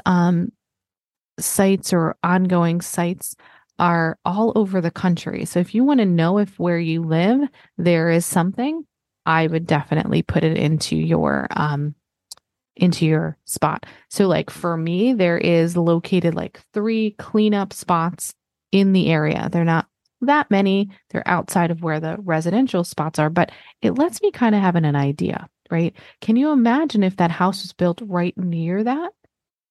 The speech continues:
Um, and there's a lot of them in the, um, in a lot of urban areas. And, um, I did a lot of, um, medical community work in a couple of cities.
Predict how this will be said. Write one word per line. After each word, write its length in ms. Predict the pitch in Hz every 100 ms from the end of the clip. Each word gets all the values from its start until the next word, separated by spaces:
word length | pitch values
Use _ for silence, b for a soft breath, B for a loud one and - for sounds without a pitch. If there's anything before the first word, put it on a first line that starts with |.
| _ _ 185
Um, 480 | 185 175 175 180 - _ _ _ _ - - -
and 260 | 190 175
there's 200 | 175 180
a 60 | 180
lot 360 | 160 185 214 262
of 120 | -
them 300 | 180 175 175
in 380 | - 180 175 170
the, 240 | 165 170 -
um, 480 | 160 156 160 160 - _ _ _ -
in 100 | 170
a 80 | 156
lot 180 | 185
of 80 | 190 -
urban 280 | 170 170 185
areas. 540 | 214 233 262 294 285
And, 240 | - 175 B B B - -
um, 420 | 160 156 151 160
I 140 | - 185
did 140 | 220
a 60 | 214
lot 220 | 214 233
of, 180 | 233 196 - _
um, 760 | 170 165 165 170 175 160 151 - - _ _
medical 420 | 208 254 254 185
community 500 | - 190 196 196 165
work 380 | 151 - 123 - B B
in 180 | - 180
a 100 | 160
couple 320 | - 175 160
of 100 | 160
cities. 500 | - 180 160 156 160